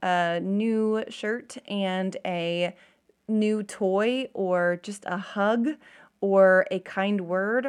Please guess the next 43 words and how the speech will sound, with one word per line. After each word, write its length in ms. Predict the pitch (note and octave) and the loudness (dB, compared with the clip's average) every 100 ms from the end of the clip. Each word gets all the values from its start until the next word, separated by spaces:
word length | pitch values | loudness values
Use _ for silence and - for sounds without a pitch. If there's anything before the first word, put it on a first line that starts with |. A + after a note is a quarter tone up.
| - | -4
or 300 | G3 F#3+ - | -2 -2 0
a 100 | F3 | -4
book 400 | E3+ - A3 - | -4 -6 -6 -6
being 200 | A#3 G#3+ | -6 -4
read 240 | F#3+ F#3 F#3+ | 0 0 0
before 300 | F#3 - F3 | -4 -6 -6
bed 480 | E3 F#3 G3+ A3+ G#3+ | 0 2 2 2 -2
or, 420 | F#3 F3+ F3 E3+ E3+ - - _ | -4 0 0 0 -4 -14 -20 _
you 120 | G3+ | -4
know, 160 | G3 E3+ | -2 -2
whatever, 400 | E3+ F#3+ F#3+ F3+ | 0 2 4 2
you 240 | D#3+ G3 | -2 -2
name 300 | G#3+ F3+ G3 | 0 0 0
it, 240 | C4+ D#4+ D#4+ _ _ _ - | 2 0 -4 _ _ _ -8
you 320 | G3 B3+ C#4+ | -2 2 2
really, 680 | G#3 G#3 B3+ C#4 C#4 A#3 G3+ | 0 -2 0 0 0 0 0
really, 240 | F#3 F3+ | 0 -2
really, 240 | F3 F3 E3 | -2 -2 -2
really 500 | E3 E3 F2+ F#3 - _ | -2 -2 -2 -8 -16 _
realize 540 | F#3+ G3 F3+ E3+ D#3+ D#3+ | -2 2 2 2 0 -2
in 100 | D#3 | -6
the 80 | E3+ | -2
foster 380 | D#3+ E3 - | -2 -2 -4
care 360 | G3+ G#3+ G#3+ G#3 _ - | -6 -4 -2 -4 _ -14
how 180 | - - | -12 -12
powerful 600 | - - E3+ - - - | -14 -6 0 0 -2 -8
those 200 | - G3 | -8 -8
moments 360 | G3+ - - - | -8 -10 -10 -12
actually 320 | - - - | -12 -12 -12
are. 200 | - - _ _ _ _ _ _ _ - - - _ | -12 -14 _ _ _ _ _ _ _ -20 -20 -20 _
And 180 | A#3+ A#3+ | 2 2
so 180 | A#3+ C4 | 6 6
what 220 | B3 C#4 | 8 6
I 120 | D#4 | 6
learned 640 | B3+ A3 A#3+ D4+ D4 C4 A3+ | 4 2 2 4 4 2 0
was 520 | F3 E3 - - F#3+ - | -2 -2 -2 -4 -8 -6
that 320 | F#3+ G3+ G3 | 0 2 2
it 60 | A#3+ | 2
was 180 | A#3+ | 0
great 380 | G3+ C4+ E4+ F#4 | 2 4 4 2
to 80 | G4 | 2
go 180 | D4+ C4 | 4 6
big. 500 | A#3+ G#3+ F3+ E3+ | 8 8 8 4